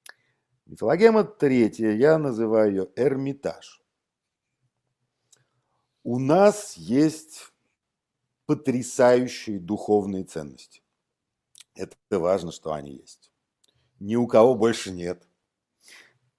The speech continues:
Кстати, да, ну, или очень мало у кого есть. И тут опять важно, как к этим духовным ценностям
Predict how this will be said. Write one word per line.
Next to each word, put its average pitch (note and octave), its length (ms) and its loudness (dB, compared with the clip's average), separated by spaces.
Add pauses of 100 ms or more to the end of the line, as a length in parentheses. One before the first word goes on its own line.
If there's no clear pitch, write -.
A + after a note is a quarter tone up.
Кстати, - 480 -12
да, A2 240 -4
ну, G2 520 -6
или C#3 360 0
очень C3 380 2
мало A#2+ 360 4
у E2+ 140 -12
кого D#2+ 560 -10
есть. D#2+ 580 -18 (420)
И - 60 -20
тут G3+ 180 -2
опять E3+ 420 2
важно, E3 600 2
как E3 600 -4
к - 80 -14
этим C#3 340 -2
духовным A#2 560 -2
ценностям C#3+ 680 -8